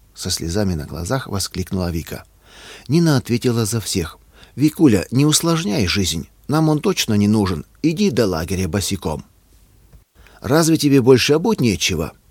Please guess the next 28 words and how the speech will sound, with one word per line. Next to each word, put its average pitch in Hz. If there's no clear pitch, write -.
Вика 101
с -
ужасом 139
представила 123
себе, 104
как 92
завтра 98
вечером 120
приедет 95
домой 107
и 127
будет 156
оправдываться 117
перед 98
мамой 120
за 85
потерю 92
кроссовка. 76
А 110
больше 180
всего 151
ей 151
было 123
стыдно 123
от -
того, 147
что -
она 135